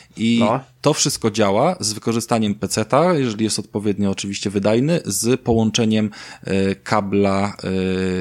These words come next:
Speaker 1: no, który domyślnie jest jakiś super szybki, tam za sto euro sprzedawany z nitką światłowodową, ale działa też
Speaker 2: Wow.
Speaker 1: bez problemu na zwykłym kablu U S B. Pewnie jest jakiś delikatny,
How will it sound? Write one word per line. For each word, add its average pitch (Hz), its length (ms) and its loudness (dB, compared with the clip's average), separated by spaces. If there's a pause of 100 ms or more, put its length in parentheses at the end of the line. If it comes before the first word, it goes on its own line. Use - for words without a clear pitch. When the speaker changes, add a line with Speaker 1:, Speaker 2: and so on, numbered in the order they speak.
(760)
Speaker 1:
no, - 120 0
który 139 280 2
domyślnie 123 760 4
jest 117 340 -2
jakiś 107 260 -6
super 113 360 -2
szybki, - 480 -4
tam 101 240 0
za 98 200 0
sto - 400 -2
euro 101 360 2 (240)
sprzedawany 101 800 2
z 92 260 -2
nitką 101 380 2
światłowodową, 98 800 0
ale 98 240 2
działa 98 280 0
też 95 120 -2
Speaker 2:
Wow. 95 80 -2
Speaker 1:
bez 95 140 -4
problemu 92 480 -2
na 90 200 -4 (300)
zwykłym 92 400 -2
kablu 92 360 -2
U 95 160 0
S 85 120 -4
B. 87 140 -4
Pewnie 117 440 4
jest 101 180 2
jakiś - 220 -8
delikatny, 90 600 -2